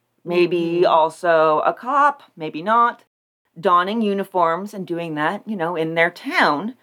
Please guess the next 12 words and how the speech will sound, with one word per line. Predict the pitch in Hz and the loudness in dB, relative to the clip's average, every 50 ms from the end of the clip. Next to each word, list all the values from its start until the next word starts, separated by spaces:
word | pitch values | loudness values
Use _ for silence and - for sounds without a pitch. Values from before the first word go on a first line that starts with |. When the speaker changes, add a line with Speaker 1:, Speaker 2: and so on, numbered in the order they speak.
| _ _ - | _ _ -4
Speaker 2:
Maybe | 233 233 214 220 | -2 0 0 0
a | 208 202 | 0 -2
coroner | - - 208 202 202 202 214 226 233 | -4 -4 -2 -2 -2 -2 -2 -4 -4
even? | 240 247 254 269 277 294 285 _ _ _ _ _ _ | -4 -6 -6 -8 -10 -12 -14 _ _ _ _ _ _
Speaker 1:
Maybe | - 139 139 135 147 151 | -6 -2 0 2 2 2
a | 147 | 0
coroner | 151 190 220 294 466 523 508 320 220 | 0 -2 -2 -2 -2 -4 -2 0 0
even. | 180 156 151 131 127 - - - - _ _ _ _ _ _ _ _ _ _ _ _ | 2 2 0 0 -2 -4 -6 -12 -20 _ _ _ _ _ _ _ _ _ _ _ _
Then | 170 180 175 165 | -6 -4 -2 -2
it | 160 156 - | -2 -4 -2
goes | - 156 143 135 135 131 135 - - _ _ | -2 -2 0 0 -2 -4 -6 -10 -18 _ _
bad, | - 202 254 294 302 294 285 277 277 269 262 269 254 254 254 240 262 262 269 | -4 -2 0 0 0 0 0 2 2 2 2 4 4 2 2 0 -2 -6 -6